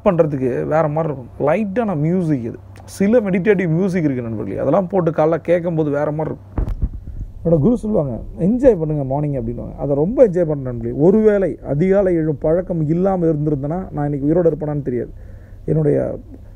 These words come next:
என்னோட survival கேமே என்னுடைய golden ஹவர் வச்சு தான் நண்பர்களே. அந்த golden ஹவர் இல்லைனா நான் செத்து போயிருப்பேன். இதை சொல்றதுக்கு நீங்க மன்னிக்கணும். அந்த மாதிரி இருந்த மனிதன் தான் காலைல ஏழு மணிக்கு எந்திரிச்சு, ஒன்பதே கால் ஆஃபீஸ்க்கு பறந்து, வேகமா ஓடி,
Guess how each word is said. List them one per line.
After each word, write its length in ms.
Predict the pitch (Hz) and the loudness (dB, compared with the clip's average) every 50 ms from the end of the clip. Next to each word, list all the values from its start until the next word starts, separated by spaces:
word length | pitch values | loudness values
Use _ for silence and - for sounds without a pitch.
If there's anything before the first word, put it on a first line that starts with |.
| - - - | -18 -8 -2
என்னோட 260 | - 143 147 151 143 139 - - | 0 0 2 2 2 0 2 2
survival 480 | 165 160 175 220 240 226 214 208 190 160 139 | 2 4 4 4 4 4 4 2 2 0 2
கேமே 640 | 151 175 185 196 196 202 180 143 131 135 160 - - - - - - | 4 4 4 4 0 -2 -2 -2 -4 -6 -8 -12 -14 -16 -18 -12 -6
என்னுடைய 300 | - 147 151 147 143 139 139 | -4 -2 0 0 0 2 2
golden 300 | 170 202 214 208 196 175 | 2 2 4 4 2 2
ஹவர் 120 | 160 151 | 2 0
வச்சு 240 | 143 139 - - 175 | -2 -2 -2 0 0
தான் 120 | 165 156 | 0 0
நண்பர்களே. 360 | 151 139 127 120 113 110 110 | -2 -2 -4 -4 -4 -4 -6
அந்த 160 | - - 135 127 | -6 -6 -4 2
golden 340 | 131 160 190 208 190 190 | 4 6 6 6 4 2
ஹவர் 120 | 170 151 151 | 0 0 0
இல்லைனா 180 | 160 170 170 | 0 0 0
நான் 100 | 165 165 | -2 -2
செத்து 280 | - - 156 139 139 202 | -2 -2 -2 -2 0 0
போயிருப்பேன். 1300 | 156 151 131 117 - - - - - - - - - - - - - - - - - - - - - 160 | 0 0 0 -2 -6 -12 -14 -16 -18 -18 -18 -18 -18 -16 -16 -16 -18 -18 -18 -18 -18 -18 -16 -10 -6 -4
இதை 240 | 139 135 147 139 131 - | 0 0 0 0 2 2
சொல்றதுக்கு 440 | 165 160 170 185 175 156 160 160 156 | 2 2 2 2 0 0 0 0 0
நீங்க 200 | 147 143 139 139 | 0 0 0 0
மன்னிக்கணும். 400 | 151 165 151 151 143 143 180 233 - - - - - - - - - - - - - - - | 0 0 0 0 -2 -4 -6 -8 -12 -16 -18 -18 -18 -18 -18 -18 -18 -18 -18 -18 -18 -12 -4
அந்த 260 | - 151 165 175 180 | 0 2 4 4 4
மாதிரி 200 | 180 202 220 240 | 6 6 4 4
இருந்த 200 | 233 214 196 175 | 4 2 2 0
மனிதன் 420 | 160 156 160 180 196 180 180 160 151 | 2 2 2 2 2 2 2 0 0
தான் 160 | 147 123 - - - - - - - - - - - - | -4 -6 -8 -14 -18 -18 -18 -18 -18 -18 -18 -18 -6 -2
காலைல 640 | - 151 156 170 190 196 196 190 175 160 151 135 131 147 | 0 2 4 4 4 4 4 4 4 4 2 0 0 2
ஏழு 220 | 156 165 196 196 | 2 4 4 2
மணிக்கு 300 | 190 202 202 175 170 170 | 2 0 0 0 0 0
எந்திரிச்சு, 320 | 165 160 170 160 147 - | 2 2 2 2 0 0
ஒன்பதே 420 | 175 165 156 151 160 175 180 175 165 | 0 2 2 2 2 4 4 4 4
கால் 280 | 156 151 151 156 180 | 4 2 2 2 2
ஆஃபீஸ்க்கு 340 | 180 202 - - - 175 147 - | 2 0 -4 -4 -2 -2 -2 2
பறந்து, 420 | - 156 156 170 185 190 185 185 156 | 2 4 4 4 4 2 2 2 4
வேகமா 320 | 160 160 156 170 175 170 | 4 2 2 2 2 2
ஓடி, 400 | 156 147 151 170 165 151 143 - | 2 2 2 0 0 0 -2 -4